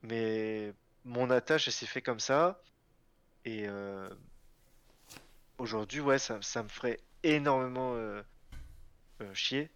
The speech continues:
si, euh, le club descendait. Parce que ça, je sais que su-, suivre un club, je, je le ferais, mais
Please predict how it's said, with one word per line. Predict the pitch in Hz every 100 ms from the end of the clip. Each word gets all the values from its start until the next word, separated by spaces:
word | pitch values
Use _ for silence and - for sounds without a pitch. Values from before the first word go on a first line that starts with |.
| _
si, | - - - 120 110
euh, |
le | 104 107
club | 123 110
descendait. | 110 123 117 107
Parce | 110 -
que | - 101 101 - _ _ _ _ _ _ _ -
ça, | 117 113 104
je | - - 107
sais | - 135
que | - 117 107 107
su-, | - - 127
suivre | - - 120 117
un | 117
club, | 131 120
je, | - - -
je | -
le | 123
ferais, | - 175 185 143
mais | 117 113